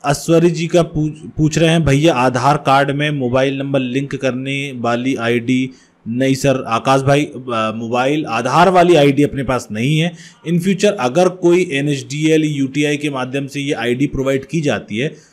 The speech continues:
तो उसकी जानकारी हम आपको ऑनलाइन इसी चैनल के माध्यम से जरूर देंगे। चैनल पे बने रहिएगा, सब्सक्राइब नहीं किया तो सब्सक्राइब कर लीजिएगा। शुभम गुप्ता जी, आधार सुपरवाइजर सर्टिफिकेट कैसे ले? शुभम भाई,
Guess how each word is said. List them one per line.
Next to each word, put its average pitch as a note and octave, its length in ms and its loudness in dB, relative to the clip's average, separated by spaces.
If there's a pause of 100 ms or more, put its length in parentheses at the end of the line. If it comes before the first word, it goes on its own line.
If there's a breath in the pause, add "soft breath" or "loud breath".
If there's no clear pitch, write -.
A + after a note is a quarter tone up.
(140 loud breath)
तो D#3 80 -2
उसकी D#3 240 -4
जानकारी C#3+ 440 0
हम C3 180 -2
आपको C#3+ 460 -2
ऑनलाइन A#2+ 380 -4
इसी B2+ 240 -6
चैनल A#2+ 280 -2
के A#2 120 -4
माध्यम A2+ 300 -4
से A2 100 -10
जरूर A2 280 -4
देंगे। D3 260 -4
चैनल B2 300 -4
पे F3+ 180 2 (380 loud breath)
बने D3 320 2
रहिएगा, G3 440 6
सब्सक्राइब D#3 500 0
नहीं B2+ 160 -2
किया C#3+ 160 -4
तो E3 80 -8
सब्सक्राइब C3 500 -4
कर B2 80 2
लीजिएगा। F#2 560 -4 (560 soft breath)
शुभम F#3+ 360 4
गुप्ता F#3+ 300 2
जी, F#3+ 120 -2
आधार D3 480 2
सुपरवाइजर D3+ 640 0
सर्टिफिकेट C#3+ 680 -2
कैसे B2+ 320 0
ले? A#2+ 120 -4
शुभम E3 320 0
भाई, F3 180 4